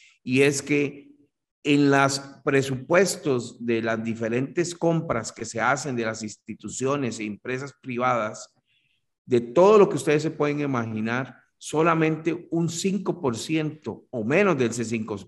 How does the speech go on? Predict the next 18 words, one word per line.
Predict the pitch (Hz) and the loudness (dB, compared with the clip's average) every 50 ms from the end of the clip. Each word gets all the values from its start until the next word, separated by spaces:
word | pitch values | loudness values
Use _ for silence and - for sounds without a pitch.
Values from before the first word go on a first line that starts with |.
| - - | -14 -12
por | 101 95 | -12 -8
ciento | 98 120 131 139 139 - - 151 | -4 -4 -4 -6 -6 -10 -12 -12
se | 131 - 123 | -10 -8 -8
invierte | 110 101 95 110 113 117 120 117 - - 139 147 147 _ _ _ _ _ _ _ _ _ | -6 -4 -2 0 0 0 0 -4 -6 -8 -8 -8 -8 _ _ _ _ _ _ _ _ _
en | - 123 120 117 120 | -4 -4 -2 -2 -2
capacitación | 123 110 - - 117 113 113 117 - - 110 101 - - 135 143 151 156 165 160 165 - | -4 -4 -2 -2 -4 -2 -4 -8 -6 -6 -6 -6 -4 -2 -2 0 0 -2 -4 -6 -8 -8
y | - 135 117 | -4 -2 -2
en | 110 113 113 | -2 -2 -4
formación | 110 113 107 107 104 104 98 - - 127 127 131 135 143 143 165 - _ _ _ _ _ _ | -4 -6 -6 -4 -4 -6 -6 -6 -4 -4 -2 -2 -2 -4 -6 -10 -12 _ _ _ _ _ _
y | 131 123 | -2 0
en | 120 117 - | 0 0 0
concientización | 113 110 107 - 107 104 95 90 98 92 - 92 82 - - 113 113 117 117 117 113 - | -2 -2 -2 -2 -4 -8 -8 -8 -10 -10 -10 -10 -10 -6 -4 -4 -4 -2 -4 -6 -8 -6
de | 117 107 | -6 -6
las | 101 101 101 - | -8 -8 -10 -12
personas. | - 95 87 - 92 90 87 90 - - - - - _ _ _ _ _ _ _ _ _ _ | -14 -14 -12 -10 -10 -10 -12 -12 -16 -18 -20 -20 -20 _ _ _ _ _ _ _ _ _ _
Se | - - 143 | -4 -4 -2
compran | - 143 147 147 147 147 151 143 139 139 143 - | 2 2 2 2 2 0 2 2 2 0 -4 -6
muchos | 135 143 151 165 160 165 175 175 165 - - - | -6 -2 -2 -2 0 0 0 0 0 -2 -10 -14